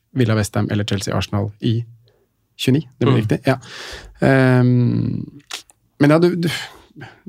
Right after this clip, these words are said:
Speaker 1: du må jo makse litt på Liverpool. Du må, seks spillere fra Liverpool City må man jo ha med hvis man wildcarder nå. Enkelt og greit.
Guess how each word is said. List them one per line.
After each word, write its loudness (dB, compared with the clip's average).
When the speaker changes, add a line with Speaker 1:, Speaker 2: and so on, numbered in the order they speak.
Speaker 1:
du 4
må 4
jo 0
makse -2
litt -2
på 0
Liverpool. 0
Du 0
må, 2
seks -4
spillere 2
fra 0
Liverpool 0
City 0
må 4
man 2
jo 4
ha 4
med 0
hvis -4
man 0
wildcarder -4
nå. -6
Enkelt -4
og -4
greit. -6